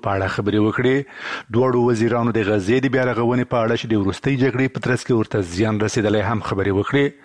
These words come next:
د مصر د بهرنیو چارو وزیر سامي شکري په یو خپاره کړي بیان کې وویل چې دغه خبرې د مصر د هغو نه ستړي کېدونکو او دوامدارو هڅو یوه برخه ده چې هدف یې په غزه کې د ټینګ شوي اوربند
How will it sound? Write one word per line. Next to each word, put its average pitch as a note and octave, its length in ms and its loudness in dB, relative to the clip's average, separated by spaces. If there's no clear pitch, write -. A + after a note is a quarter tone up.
د B2 180 2
مصر A#2 300 -2
د A2 100 0
بهرنیو A#2 440 0
چارو B2 260 2
وزیر A#2+ 380 0
سامي A2 340 0
شکري B2+ 400 -2
په A2 100 2
یو G#2+ 220 2
خپاره G#2 320 -2
کړي C#3 180 2
بیان B2+ 240 2
کې C3+ 120 0
وویل B2+ 400 2
چې - 560 -6
دغه C#3 240 2
خبرې C#3 260 0
د A#2 160 2
مصر A#2 300 0
د G#2 100 0
هغو A#2+ 300 2
نه C#3+ 160 2
ستړي C#3 260 0
کېدونکو C3 580 2
او B2+ 100 2
دوامدارو G2+ 600 2
هڅو A2 260 0
یوه G2+ 240 2
برخه D#3 240 0
ده C#3+ 80 -2
چې - 60 -6
هدف C3 220 0
یې - 100 -2
په G2 140 -2
غزه G2+ 260 0
کې C#3+ 140 -2
د G#2 100 -4
ټینګ G2+ 140 -2
شوي D3 300 4
اوربند C#3 440 -2